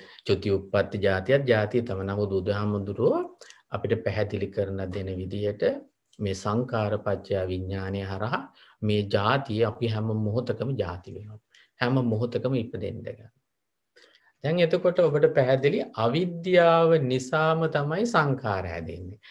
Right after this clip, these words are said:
එතකොට අසෘතව පෘථග්ජනයා කියන්නේ මොකද්ද? ඔන්න පරතෝ ඝෝෂයක් නැති කෙනා. බණ අහපු නැති කෙනා. නේ? අ,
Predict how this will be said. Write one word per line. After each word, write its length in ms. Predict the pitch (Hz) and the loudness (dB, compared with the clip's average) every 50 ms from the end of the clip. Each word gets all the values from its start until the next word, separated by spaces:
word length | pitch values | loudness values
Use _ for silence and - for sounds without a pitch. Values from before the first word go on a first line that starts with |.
| - _ _ | -20 _ _
එතකොට 240 | - - 214 214 208 | 0 2 4 6 6
අසෘතව 460 | 175 170 170 - 233 214 226 226 220 214 214 | 6 6 6 6 4 4 6 6 6 6 8
පෘථග්ජනයා 720 | - 220 202 202 208 202 196 196 202 196 196 196 196 190 | 8 6 8 10 8 8 8 6 4 2 4 4 2 2
කියන්නේ 360 | 190 196 196 190 190 190 185 | 4 2 2 2 2 0 -4
මොකද්ද? 340 | 185 190 196 190 190 185 196 208 240 - - _ _ _ | -4 -2 -2 -4 -2 -4 -6 -6 -6 -8 -14 _ _ _
ඔන්න 220 | - 139 143 156 180 190 | 0 0 2 2 2 2
පරතෝ 520 | 190 - 143 139 147 143 143 - 135 127 127 | 4 4 6 6 6 6 4 4 2 2 4
ඝෝෂයක් 500 | 120 123 123 127 120 120 123 120 120 123 | 4 4 4 4 4 6 6 6 6 6
නැති 320 | 165 147 110 92 - - - | 4 2 2 0 0 -6 -8
කෙනා. 320 | - 85 82 - 87 - - _ _ _ _ _ _ _ _ _ _ _ _ - _ _ - | -10 -10 -10 -10 -14 -16 -18 _ _ _ _ _ _ _ _ _ _ _ _ -20 _ _ -6
බණ 320 | 131 120 127 127 127 143 160 151 135 | 2 4 4 4 6 4 4 6 4
අහපු 320 | 123 117 123 123 131 - 135 | 4 4 2 0 0 -2 0
නැති 300 | 127 117 110 - - - | 0 0 0 -2 -6 -10
කෙනා. 360 | - - - 90 92 90 92 - _ _ _ _ _ _ - _ _ _ _ _ - | -10 -12 -12 -12 -10 -10 -12 -14 _ _ _ _ _ _ -20 _ _ _ _ _ -8
නේ? 220 | - 110 131 147 156 170 175 175 _ _ _ _ _ _ 151 | -6 -4 -4 -4 -4 -6 -8 -12 _ _ _ _ _ _ -10
අ, 140 | 139 117 | -4 -2